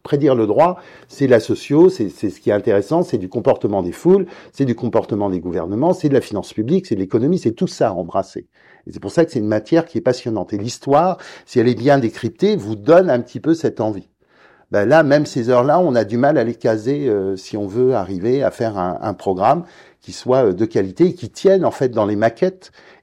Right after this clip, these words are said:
et dans les budgets qui vont derrière au sein de, de l'université. Deuxième chose, le choix des travaux dirigés. Combien est-ce que vous avez, euh, de travaux dirigés et combien de matières à travaux dirigés dans un semestre ? Vous en avez deux, trois maximum.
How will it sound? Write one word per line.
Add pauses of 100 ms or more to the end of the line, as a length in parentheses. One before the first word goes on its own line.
(100)
et
dans
les
budgets
qui
vont
derrière
au
sein
de,
de
l'université. (360)
Deuxième
chose,
le
choix
des
travaux
dirigés.
Combien
est-ce
que
vous
avez, (360)
euh,
de
travaux
dirigés
et
combien
de
matières
à
travaux
dirigés
dans
un
semestre ? (340)
Vous
en
avez
deux,
trois
maximum.